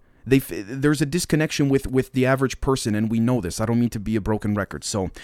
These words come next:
speaking of, uh, of broken records, South Africa's President Ramaphosa urges vaccination to, quote, "restore social freedoms" amid the rise of the Omicron variant. Again, we don't know if he was told by intelligence agencies, you know, secretly, covertly, "Listen,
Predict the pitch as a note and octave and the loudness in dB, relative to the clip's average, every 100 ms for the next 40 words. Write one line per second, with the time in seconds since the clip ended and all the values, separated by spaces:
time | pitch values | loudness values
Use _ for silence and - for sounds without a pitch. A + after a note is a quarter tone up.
0 | - - - - - - - A#3 A3 F3 | -18 -18 -20 -20 -4 2 4 6 8 8
1 | D3 B2+ C3 B2 A#2 A2 - _ _ _ | 6 4 4 6 4 2 -6 _ _ _
2 | _ _ _ _ _ - B2 A2 C3 B2+ | _ _ _ _ _ 0 0 4 4 6
3 | A#2+ G#2+ A2 C#3+ - C3 C3 A#2+ B2 A#2+ | 4 4 2 0 2 2 4 2 2 -2
4 | - - B2 B2 B2 - A#2+ A#2+ B2 A2 | 0 0 2 4 2 2 2 4 4 4
5 | C#3+ F3 - A#2+ A#2+ B2 A#2+ A2 G#2+ B2 | 2 2 4 4 4 4 2 -2 2 2
6 | C#3 - B2 C#3 - A#2+ A#2+ B2+ A#2+ A2 | 4 2 2 4 2 0 0 2 2 0
7 | - - C#3 C#3 - B2+ - A#2 D3 D3+ | 2 6 6 6 4 2 0 -2 -2 0
8 | A#2 G#2+ A#2 A2 A2 A2+ A#2+ A#2 G#2+ G#2 | 0 0 0 0 2 4 2 2 0 2
9 | A2+ A2 - G#2+ G2+ A2+ B2+ A#2 F2+ - | 4 2 0 0 2 4 6 6 2 -2
10 | - - - - - - - B2 B2 - | -10 -16 -20 -20 -20 -8 -2 2 2 2
11 | - _ _ _ - _ _ _ _ _ | -8 _ _ _ -20 _ _ _ _ _
12 | - C#3 C#3 C#3 C3 B2+ A#2+ B2 A#2+ - | -2 4 6 8 6 4 4 0 0 2
13 | B2 G#2+ A2 G#2 A2 C3 B2 B2+ C#3 A#2+ | 2 2 2 2 2 0 2 2 2 2
14 | A#2+ A#2 A#2+ A#2 A#2 G#2+ G2+ - B2 B2 | 0 0 0 0 2 0 0 0 2 2
15 | A2+ - G#2+ A2+ A2 A#2 G#2+ A2 G#2 | 0 0 0 0 0 0 0 0 -2